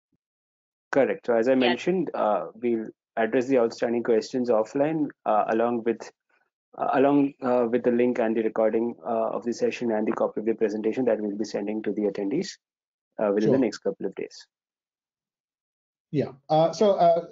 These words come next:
Speaker 3: Nishant, qu-, very quickly, can I answer one more question? Because I think it's e-, e-, it, I can easily answer it. There's a question about, uh, support, uh, how we support twenty-four seven, whether it will be on per call basis and all that. No, it's, uh,
Speaker 1: Yes,
Speaker 3: like I
Speaker 1: please.
Speaker 3: said, it's,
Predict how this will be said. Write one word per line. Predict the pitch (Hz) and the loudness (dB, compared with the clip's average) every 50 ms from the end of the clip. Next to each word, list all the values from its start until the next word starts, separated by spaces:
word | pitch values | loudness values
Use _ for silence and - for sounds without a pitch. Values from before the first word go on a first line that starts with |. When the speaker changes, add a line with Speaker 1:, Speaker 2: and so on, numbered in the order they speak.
| 175 | -6
Speaker 3:
Nishant, | 175 165 165 - 214 208 208 202 202 - _ | -6 -4 -2 -2 0 0 -2 -2 -6 -12 _
qu-, | - 196 190 156 | -8 -8 -6 -2
very | 156 170 165 180 190 190 | 2 2 4 4 2 2
quickly, | 202 196 196 196 202 208 | 2 -2 -2 0 -4 -4
can | 180 190 180 180 | 0 0 2 2
I | 185 185 175 170 | 2 2 4 2
answer | 175 180 180 190 | 2 2 0 0
one | 160 156 151 156 165 | 0 0 0 0 0
more | 175 185 185 180 | 0 -2 -2 -2
question? | - 180 175 175 - 185 175 175 | -2 -2 -2 -2 -2 -4 -2 -2
Because | 170 165 170 170 160 160 | -2 0 0 -2 0 0
I | 156 156 | -2 -2
think | 151 170 160 156 147 | -2 -4 -6 -6 -6
it's | 143 147 - 131 | -8 -8 -8 -4
e-, | 139 | -2
e-, | 139 139 139 139 139 139 139 | -2 0 0 -2 -4 -4 -8
it, | 135 135 - | -10 -4 -4
I | 139 | -4
can | 135 143 139 135 | -2 0 -2 0
easily | 135 135 135 147 151 151 | 0 0 0 0 0 2
answer | 147 147 147 147 147 170 | 0 0 -2 -2 -2 -2
it. | 175 165 151 | -2 0 2
There's | 151 147 143 143 | 2 2 2 2
a | 151 151 | 0 -2
question | - 151 143 143 - 160 160 160 | -2 -2 -2 -2 -4 -6 -4 -4
about, | 160 156 160 160 160 160 160 - _ _ _ _ _ _ _ _ _ - - - - | 0 2 2 2 2 2 -2 -8 _ _ _ _ _ _ _ _ _ -16 -14 -4 0
uh, | 143 143 139 139 135 | 2 4 4 4 2
support, | 135 - - - 135 - 160 160 165 160 165 - 165 | 2 -2 -6 -8 -4 0 2 2 2 2 0 0 2
uh, | 156 156 151 147 143 | 4 6 6 6 4
how | - 151 143 | 4 0 2
we | 147 147 156 156 | 2 2 2 0
support | 156 - 143 143 - 160 160 160 160 | 2 0 -2 0 0 0 0 0 0
twenty-four | 156 151 151 151 151 - 156 151 | -4 -2 -2 -4 -2 0 0 0
seven, | 151 - 151 147 151 156 156 156 160 156 151 139 135 | 0 0 -2 0 0 0 0 0 -2 -2 -4 -2 -2
whether | 139 135 139 143 | -2 0 2 2
it | 143 147 143 151 | 0 0 0 -4
will | 147 | -4
be | 143 143 143 143 | 0 0 0 2
on | 139 135 135 135 135 135 | 2 2 0 0 -2 -2
per | - 143 139 143 143 | 0 2 2 2 2
call | - 147 143 147 147 147 | 0 0 2 2 2 2
basis | 147 147 147 147 151 160 156 156 | 2 2 2 2 0 -6 -6 -6
and | 156 143 | -4 -4
all | 143 143 143 147 | -2 -2 -2 0
that. | 170 170 170 - | -2 -2 -2 -4
No, | 147 147 160 165 151 | -4 -2 -2 0 -2
it's, | 143 139 - - | -4 -6 -2 2
uh, | 151 143 135 131 131 - | 4 6 6 4 2 -2
Speaker 1:
Yes, | 131 131 139 - - - | 0 0 0 0 2 0
Speaker 3:
like | 139 139 - | -2 0 0
I | 147 | 0
Speaker 1:
please. | 147 147 | -2 -2
Speaker 3:
said, | - - - | -4 -8 -4
it's, | 156 151 147 147 - - | -4 -4 -4 -4 -10 -20